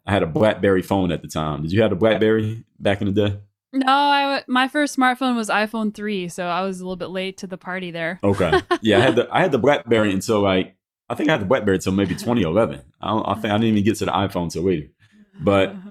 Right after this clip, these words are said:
Speaker 1: anyway, the BlackBerry, when you got an email, you would get this little red light would start blinking. So I saw the red light,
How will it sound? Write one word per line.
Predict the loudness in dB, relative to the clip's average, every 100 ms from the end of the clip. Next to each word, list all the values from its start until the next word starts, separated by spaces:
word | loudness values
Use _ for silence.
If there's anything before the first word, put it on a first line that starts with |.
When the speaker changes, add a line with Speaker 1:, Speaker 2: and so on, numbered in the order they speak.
| -6
Speaker 1:
anyway, | -2 2 4 4
the |
BlackBerry, | 4 2 4 4 6
when | 4 2
you | 2
got | 2
an | 2 2
email, | 4 4 4 2
you | 2
would | 2
get | 0 -2
this | 0
little | 2 4
red | 2 2
light | 2 0
would | -4
start | -4 -2
blinking. | -2 -4 -6
So | -6 -4 -2
I | -4
saw | 0 0
the | 2
red | 2 2 2
light, | 0 0